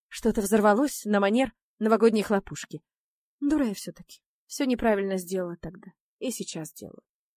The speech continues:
Сопротивляться всерьёз нельзя, хотя я могла бы устроить дикий тарарам на все одиннадцать этажей, но тогда нас бы увидела куча совершенно лишнего народу, а моя деятельность мгновенно прекратилась бы.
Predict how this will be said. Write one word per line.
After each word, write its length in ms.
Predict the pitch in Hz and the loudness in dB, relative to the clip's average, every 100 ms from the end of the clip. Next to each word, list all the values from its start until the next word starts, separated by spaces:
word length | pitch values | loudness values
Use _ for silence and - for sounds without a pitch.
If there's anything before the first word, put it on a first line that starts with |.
| - | -6
Сопротивляться 680 | - 302 302 302 392 - 294 | -2 -2 0 2 2 2 -4
всерьёз 420 | - 285 311 277 | -2 0 0 -2
нельзя, 440 | 277 262 320 226 | -4 0 2 0
хотя 300 | - - 302 | -2 -8 -6
я 60 | 285 | -2
могла 360 | 247 233 294 | -2 0 0
бы 140 | 226 208 | 2 0
устроить 520 | - 254 233 190 - - | 0 2 2 2 -8 -10
дикий 340 | 208 240 190 | -8 -4 -4
тарарам 520 | - 190 185 262 226 - _ _ _ _ _ | -2 2 4 2 0 -6 _ _ _ _ _
на 180 | 247 233 | -2 0
все 200 | - 269 | 2 2
одиннадцать 420 | 220 233 214 - | 4 2 0 -2
этажей, 440 | 220 208 262 269 | 0 0 2 0
но 140 | 175 165 | 0 2
тогда 440 | 196 185 254 214 _ _ _ | 2 4 2 0 _ _ _
нас 180 | 262 247 | 2 4
бы 100 | 226 | 4
увидела 320 | 233 226 220 | 4 4 4
куча 280 | 208 269 240 | 4 0 0
совершенно 480 | - 208 - 240 220 | 0 0 2 0 0
лишнего 320 | 220 220 196 | 0 0 2
народу, 420 | 196 185 - 160 | 2 2 2 0
а 40 | 151 | -2
моя 280 | 165 175 165 | 0 0 2
деятельность 560 | 247 226 180 175 - | 0 -2 -2 -4 -6
мгновенно 480 | 185 180 175 214 190 | -4 -2 0 0 -2
прекратилась 640 | 185 180 185 - 254 151 | -4 -4 -4 -4 -6 -6
бы. 120 | - | -12